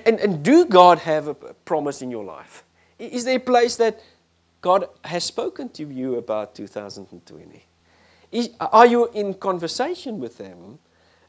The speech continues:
at this moment in, "God,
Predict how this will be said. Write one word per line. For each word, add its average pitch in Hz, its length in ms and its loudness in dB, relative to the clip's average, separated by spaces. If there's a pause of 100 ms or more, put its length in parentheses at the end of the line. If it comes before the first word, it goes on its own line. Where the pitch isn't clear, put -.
at 160 200 -4
this 147 180 -8
moment 135 640 -6
in, 139 380 -12 (800)
"God, 180 260 -12